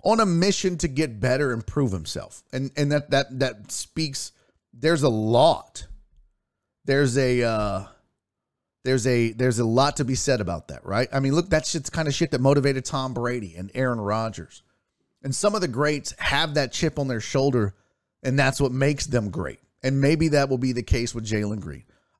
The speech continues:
I said, I said when they drafted him, I didn't like his jump shot. Maybe they're fixing it. I don't know. Um, I don't have, like, a breakdown month to month what he shot. I guess I could go to splits.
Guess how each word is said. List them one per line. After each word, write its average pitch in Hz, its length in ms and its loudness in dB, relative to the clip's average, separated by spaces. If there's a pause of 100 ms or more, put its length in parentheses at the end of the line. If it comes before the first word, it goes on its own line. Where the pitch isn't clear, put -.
I 135 60 2
said, 185 420 2
I 156 120 6
said 208 220 2
when 196 140 4
they 175 100 2
drafted 170 400 2
him, 190 120 2
I 127 80 4
didn't 156 260 2
like 156 220 2
his 131 160 -2
jump 147 300 -2
shot. 202 360 0 (560)
Maybe 143 360 0
they're 127 160 0
fixing 160 540 -2
it. 233 160 -2 (240)
I 113 80 0
don't 110 280 2
know. 151 440 2 (1080)
Um, 135 360 6
I 135 80 2
don't 151 140 6
have, 151 140 6
like, 139 140 4
a 120 60 6
breakdown 131 580 4
month 139 260 2
to 151 100 0
month 123 300 2
what 123 140 -2
he 107 40 -4
shot. 127 360 0
I 110 80 0
guess 147 200 -2
I 127 60 0
could 101 140 -2
go 98 100 0
to 82 100 -4
splits. - 720 -6